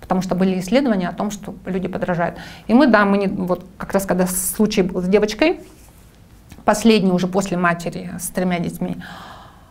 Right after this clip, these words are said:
ам, и причём с девочкой это накануне произошло ещё одно, и мы на планёрке говорим, что мы опять будем писать, как, что, нет, мы не будем, просто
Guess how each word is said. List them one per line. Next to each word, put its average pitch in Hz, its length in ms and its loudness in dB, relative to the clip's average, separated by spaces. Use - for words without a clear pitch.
ам, - 680 -6
и 190 60 -6
причём 190 300 2
с - 20 2
девочкой 185 460 4
это 175 260 2
накануне 185 460 2
произошло 165 440 -6
ещё 233 260 2
одно, 285 360 2
и - 440 -2
мы 185 240 0
на 180 80 0
планёрке 180 400 0
говорим, 170 140 -4
что 175 120 -4
мы 180 100 0
опять 180 240 2
будем 185 220 0
писать, 240 460 2
как, 214 260 4
что, 214 460 4
нет, 180 220 -2
мы 208 100 2
не 202 80 4
будем, 170 340 -2
просто 285 500 0